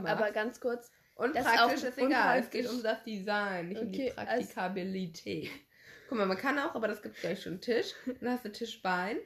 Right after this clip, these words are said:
Speaker 2: Und dann ist dieses, da drunter ist ja so rund.
Speaker 1: Mhm.
Speaker 2: Und dann
Speaker 1: Oval
Speaker 2: geht das
Speaker 1: oder rund?
Speaker 2: Eierförmig.
Speaker 1: Okay.
Speaker 2: Und dann geht das hier so und dann kann man sich hier so hin chillen.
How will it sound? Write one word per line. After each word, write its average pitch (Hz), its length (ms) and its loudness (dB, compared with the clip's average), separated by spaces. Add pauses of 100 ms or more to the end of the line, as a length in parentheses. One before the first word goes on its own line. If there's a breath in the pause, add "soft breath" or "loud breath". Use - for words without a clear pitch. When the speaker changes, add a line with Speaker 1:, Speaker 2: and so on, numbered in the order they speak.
(420 soft breath)
Speaker 2:
Und 214 100 -2
dann 214 320 0
ist - 260 -8
dieses, 202 380 -10
da 185 100 -4
drunter 220 380 -2
ist 247 100 -6
ja 240 60 -4
so 214 120 -6
rund. 160 640 -6
Speaker 1:
Mhm. 254 560 2 (420)
Speaker 2:
Und 220 140 2
dann 196 100 4
Speaker 1:
Oval 190 180 4
Speaker 2:
geht 240 120 2
das 208 220 6
Speaker 1:
oder 233 120 4
rund? 196 560 -2 (1400 loud breath)
Speaker 2:
Eierförmig. - 840 -4 (200 loud breath)
Speaker 1:
Okay. 240 140 -2
Speaker 2:
Und 214 60 2
dann 214 160 6
geht 214 160 2
das 208 220 2 (100)
hier 226 280 0
so 240 220 0
und 202 100 -6
dann 185 120 -6
kann 220 160 -6
man 196 80 -8
sich 208 140 -8
hier 240 240 -10
so - 100 -8
hin 247 400 -6
chillen. - 320 -10